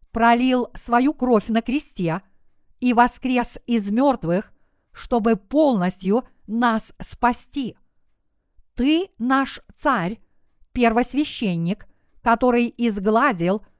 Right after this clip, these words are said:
наши грехи, и пророк, который учит нас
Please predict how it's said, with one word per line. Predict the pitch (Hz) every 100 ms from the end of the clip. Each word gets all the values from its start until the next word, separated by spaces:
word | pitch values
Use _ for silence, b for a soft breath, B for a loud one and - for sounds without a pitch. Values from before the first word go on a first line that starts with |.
| _
наши | 208 226 226 233 262
грехи, | 240 311 - 180 180 - _ _ _ _ _ -
и | 240
пророк, | - 226 220 220 262 - - _ _ _ -
который | 226 254 247 240 -
учит | 247 311 - 196
нас | 202 214 285 -